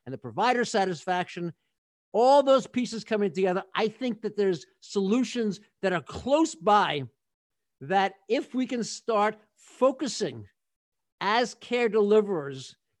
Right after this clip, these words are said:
take the risks, take the payments,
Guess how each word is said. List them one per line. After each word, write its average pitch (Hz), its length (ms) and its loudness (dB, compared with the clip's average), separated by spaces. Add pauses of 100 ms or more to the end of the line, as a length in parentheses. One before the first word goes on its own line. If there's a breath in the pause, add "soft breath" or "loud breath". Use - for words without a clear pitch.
(140)
take 233 280 -6
the 254 100 -4
risks, 226 520 0 (420)
take 240 240 -2
the 208 80 -10
payments, 220 600 -2